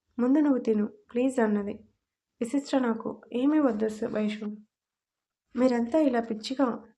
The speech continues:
ఎలా పడితే అలా చేస్తే తనకి తెలిస్తే ఇంకేమైనా ఉందా? మారడం సంగతి ఎలా ఉంచు, తనలోని విలన్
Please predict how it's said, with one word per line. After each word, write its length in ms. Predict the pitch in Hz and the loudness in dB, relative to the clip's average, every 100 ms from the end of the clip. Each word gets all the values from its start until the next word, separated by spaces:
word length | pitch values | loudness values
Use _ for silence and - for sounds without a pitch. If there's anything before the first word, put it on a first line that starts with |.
| _ | _
ఎలా 160 | 226 311 | -6 -2
పడితే 320 | 311 277 - | 0 2 2
అలా 260 | 240 220 214 | 2 2 0
చేస్తే 360 | 214 214 214 208 214 214 _ _ _ _ _ _ | -2 -8 -4 -4 -4 -8 _ _ _ _ _ _
తనకి 260 | 233 233 240 | -2 0 0
తెలిస్తే 440 | 233 233 233 240 220 - | 0 -2 -2 -4 -4 -4
ఇంకేమైనా 560 | 226 226 240 269 330 320 | -4 2 2 4 2 2
ఉందా? 320 | 254 214 208 208 214 _ _ _ _ _ _ | 2 2 0 -2 -12 _ _ _ _ _ _
మారడం 440 | - 220 262 302 320 | -6 0 2 4 4
సంగతి 360 | 311 247 240 220 | 2 -2 -2 -2
ఎలా 160 | 214 | 0
ఉంచు, 300 | 208 208 - 208 - _ _ _ _ - | 0 0 -4 -10 -12 _ _ _ _ -2
తనలోని 400 | 233 240 247 285 | 0 2 2 2
విలన్ 340 | 240 240 233 | 2 2 0